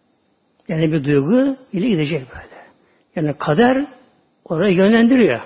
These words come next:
"Mevlam kaddere feheda" Mevlam diyor. "Vellezi kaddere feheda." Ezelde takdir olmuş,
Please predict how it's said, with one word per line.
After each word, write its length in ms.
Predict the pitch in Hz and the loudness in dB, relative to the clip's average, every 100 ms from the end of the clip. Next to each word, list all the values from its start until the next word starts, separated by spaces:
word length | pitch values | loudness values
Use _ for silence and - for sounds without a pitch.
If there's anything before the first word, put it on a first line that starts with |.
| - _ _ _ _ _ _ _ _ _ _ _ _ _ _ _ _ _ _ _ _ _ _ _ _ _ _ _ _ _ _ - | -18 _ _ _ _ _ _ _ _ _ _ _ _ _ _ _ _ _ _ _ _ _ _ _ _ _ _ _ _ _ _ -10
"Mevlam 500 | 170 175 170 170 151 - - | 0 2 4 2 0 -6 -6
kaddere 480 | 190 175 143 202 254 | -2 -2 -2 -2 -2
feheda" 440 | 285 254 220 180 | 0 0 2 2
Mevlam 300 | 147 131 117 | 0 -2 -4
diyor. 280 | 113 - - _ _ - | -12 -20 -20 _ _ -6
"Vellezi 600 | 170 175 156 147 147 127 | -4 0 -2 0 -2 -2
kaddere 540 | - 175 160 175 254 214 | -4 -4 -2 -4 -2 -6
feheda." 440 | 220 180 180 151 - - - - _ _ _ _ _ _ _ | -8 -8 -8 -10 -14 -18 -20 -20 _ _ _ _ _ _ _
Ezelde 460 | 180 160 190 185 180 | -4 0 2 2 0
takdir 320 | - 160 151 | 2 -2 2
olmuş, 440 | 165 143 170 277 | 0 2 2 2